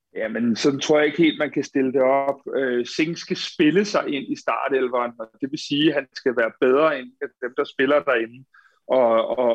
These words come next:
og den konkurrencesituation skal der være. Jeg tror for mit vedkommende, det jeg gerne ville frem til, var, at jeg har altid brug for at se en eller anden ting for spillerne. Så kan det godt være, at de ikke har været gode til alt eller hele tiden. Vi har brug for at se et eller andet af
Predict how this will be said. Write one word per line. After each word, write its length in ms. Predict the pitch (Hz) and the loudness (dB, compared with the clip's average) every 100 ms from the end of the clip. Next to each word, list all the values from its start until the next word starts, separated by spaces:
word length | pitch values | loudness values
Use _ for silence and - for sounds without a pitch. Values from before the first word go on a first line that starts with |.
| 117 | 0
og 60 | 117 | -2
den 140 | 143 - | -4 -4
konkurrencesituation 1160 | - 147 127 120 131 139 - - 131 131 135 120 | -6 -4 -2 -2 -2 -6 -14 -8 -4 -2 -2 -6
skal 180 | - 131 | -4 0
der 100 | 120 113 | 2 2
være. 160 | 110 135 - - - | 2 0 -6 -20 -8
Jeg 80 | 120 | -6
tror 160 | - 135 | -2 -2
for 80 | 143 143 | 0 0
mit 140 | 190 - 151 | 0 2 2
vedkommende, 440 | 165 180 131 123 | 4 2 -2 -2
det 80 | 131 131 | 0 2
jeg 100 | 135 143 | 2 0
gerne 160 | 127 135 | -2 -2
ville 180 | 131 - | -6 -4
frem 140 | 120 117 | -6 -6
til, 100 | 139 123 | -6 -2
var, 100 | 117 123 _ _ - | -2 -4 _ _ -6
at 60 | 117 - | -6 -4
jeg 60 | 135 | 0
har 80 | 151 | 0
altid 260 | 151 - - | 0 -4 -6
brug 160 | 160 156 - | -4 -4 -4
for 80 | 147 | -4
at 80 | - - | -4 -4
se 80 | 180 - | -4 -4
en 120 | 147 | -8
eller 140 | 143 127 | -4 -4
anden 180 | 139 143 | -4 -4
ting 100 | 165 - - | -4 -4 -6
for 80 | 143 | -6
spillerne. 380 | - 139 139 143 | 0 2 2 0
Så 100 | 165 | -2
kan 80 | 185 | -2
det 120 | - | 0
godt 140 | 156 156 | 0 2
være, 140 | 143 143 | 0 0
at 80 | - | 0
de 60 | |
ikke 140 | 147 156 | 0 0
har 80 | 135 | -4
været 200 | - 123 131 | -6 -4 -2
gode 160 | 139 139 | -2 -2
til 80 | - 139 | -2 -2
alt 180 | 165 - | -2 -6
eller 140 | 113 104 | -8 -2
hele 140 | 156 175 | 0 0
tiden. 160 | - 143 - _ _ | 0 -2 -4 _ _
Vi 60 | 135 | 0
har 120 | 143 175 | 0 2
brug 120 | 175 175 | 2 2
for 60 | |
at 120 | 175 - | -2 2
se 80 | 185 | 2
et 140 | 156 160 | 4 4
eller 160 | 160 139 | 2 2
andet 140 | 147 | 0
af 40 | 143 | -2